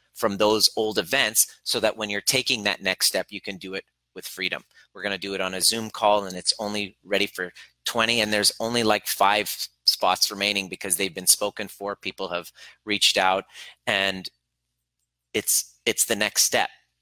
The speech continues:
of, of the, for those who are ready to actually step up and lead. <sighs>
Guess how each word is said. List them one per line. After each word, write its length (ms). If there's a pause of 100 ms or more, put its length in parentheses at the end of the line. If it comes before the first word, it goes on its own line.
(340)
of, 340
of 160
the, 220 (320)
for 240
those 320
who 140
are 80
ready 260
to 160
actually 420
step 300
up 160
and 100
lead. 280 (1600)
<sighs> 60